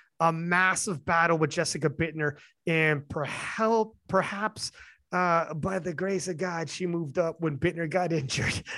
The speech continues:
If you're, if you're a Jessica Bittner fan or Canadian, because, um, that would have been a battle, and Jessica would have needed to be a hundred percent. However, Angelina has moved up to the eighty-four, and, uh,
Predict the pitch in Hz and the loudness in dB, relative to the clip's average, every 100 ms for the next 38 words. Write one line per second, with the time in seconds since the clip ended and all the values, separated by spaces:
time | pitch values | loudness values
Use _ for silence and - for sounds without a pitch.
0 | - - 208 160 - - - - 220 208 | -4 0 4 4 2 -4 -2 4 4 6
1 | 247 240 190 247 226 208 220 240 226 202 | 4 6 4 4 4 4 4 4 4 2
2 | 233 226 208 208 214 208 202 175 160 143 | 4 4 4 0 0 2 2 -2 -4 -6
3 | - - - - 196 214 208 190 165 - | -10 -16 -2 4 6 8 10 10 8 0
4 | - _ _ 190 180 165 156 170 170 175 | -10 _ _ 2 4 4 2 2 2 0
5 | 170 170 160 156 156 156 139 165 - 170 | 0 0 2 2 2 -2 -2 -4 -2 -2
6 | 139 156 170 156 139 156 160 147 160 135 | 0 2 2 2 -2 -6 -6 -4 -6 -6
7 | - 135 156 151 156 123 - 160 151 147 | -8 -6 -4 -4 -6 -10 -6 -2 -2 -2
8 | 139 - 151 123 - _ _ - 147 226 | -6 -4 -4 -6 -12 _ _ -8 -2 0
9 | 277 165 143 139 _ _ _ 170 160 147 | 2 0 0 -2 _ _ _ -2 0 0
10 | 160 160 131 - 185 196 151 165 156 160 | 0 -2 -4 -8 -4 -2 -2 -2 -2 0
11 | 151 151 156 175 156 151 143 151 139 135 | -2 -4 -6 -4 -4 -4 -4 0 0 0
12 | - - _ _ 165 151 147 139 131 139 | -6 -14 _ _ -2 0 2 0 0 -2
13 | 131 | -2